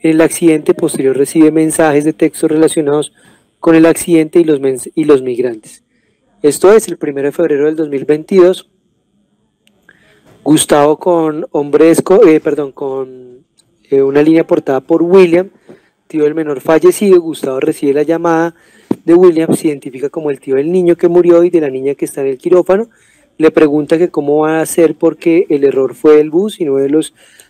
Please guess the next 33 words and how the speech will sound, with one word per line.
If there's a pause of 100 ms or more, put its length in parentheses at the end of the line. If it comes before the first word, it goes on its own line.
pasajeros.
Gustavo
le
dice
que
los
seguros
del
bus
pagan
todo,
le
pide
que (380)
se
acerque
a
la
oficina
y
que
vayan
consiguiendo
un
abogado
para
que
empiecen
a
apurar
lo
del
seguro.